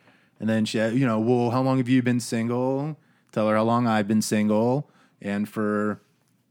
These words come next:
you know, she's like, "Well, why, why were you single then with your ex?" And so, like, I one-upped her story. I'm not gonna go into that. I'm saving it, saving it for an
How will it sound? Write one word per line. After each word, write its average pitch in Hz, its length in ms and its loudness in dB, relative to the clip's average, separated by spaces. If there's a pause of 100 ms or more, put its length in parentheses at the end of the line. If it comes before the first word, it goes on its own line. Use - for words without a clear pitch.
(120)
you 123 120 -2
know, 113 200 -2
she's 117 220 -6
like, 113 220 0
"Well, 113 160 0
why, 113 460 2
why 113 500 0
were 107 320 -2
you 156 180 2
single 101 360 0
then 101 180 2
with 104 120 -2
your 135 160 0
ex?" 85 420 -8 (520)
And 101 160 -4
so, 104 300 -2
like, 101 320 -4 (320)
I 123 80 0
one-upped 117 420 0
her 120 80 0
story. 107 380 -2
I'm - 400 -10
not 110 140 -2
gonna 113 140 -2
go 110 200 0
into 104 140 -2
that. 120 220 -2
I'm 120 60 -20
saving 101 380 -4
it, 101 140 -8 (140)
saving 113 340 -2
it 107 100 -4
for 104 280 -4
an 98 120 -12